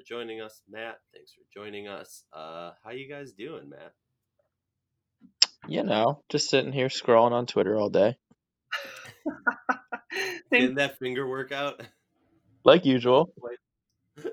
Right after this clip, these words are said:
Speaker 1: <laughs> Rachel, how you doing?
Speaker 3: I'm good. Just patiently waiting for, you know, just the facts and, you know, trying to see what this is gonna be about,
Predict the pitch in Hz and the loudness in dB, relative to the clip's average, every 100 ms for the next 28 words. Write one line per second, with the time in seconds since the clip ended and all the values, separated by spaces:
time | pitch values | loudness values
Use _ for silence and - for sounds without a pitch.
0 | - _ 131 127 _ - _ 123 151 107 | -14 _ -10 -10 _ -20 _ -8 -6 -6
1 | 107 131 113 87 - _ _ _ - - | -10 -10 -12 -14 -18 _ _ _ -14 -14
2 | - _ _ _ - 214 208 220 302 330 | -20 _ _ _ -14 -10 -2 2 4 2
3 | 170 - 190 202 - - - _ _ _ | -6 -12 -8 -6 -6 -8 -12 _ _ _
4 | _ - 262 262 269 285 254 269 240 233 | _ -14 -6 -4 -4 -6 -4 -2 0 0
5 | 247 269 277 294 285 226 220 220 214 214 | 0 0 0 0 -2 -2 0 2 2 0
6 | 214 214 - _ _ - 220 277 233 240 | -2 -6 -14 _ _ -10 -2 0 2 0
7 | 302 247 208 - - 190 - 175 180 247 | -4 -6 -6 -6 -6 -8 0 2 4 2
8 | 294 - - 190 165 151 147 - - 170 | -2 -8 -8 -6 -8 -8 -12 -12 -10 -8
9 | 160 - 185 190 170 - - - - - | -8 -6 -4 -4 -6 -10 -20 -20 -20 -20
10 | _ _ - - 208 196 185 190 190 196 | _ _ -10 -6 -4 -2 -2 -4 -6 -8
11 | 180 185 180 185 170 160 165 202 | -6 -4 -2 -2 0 2 2 0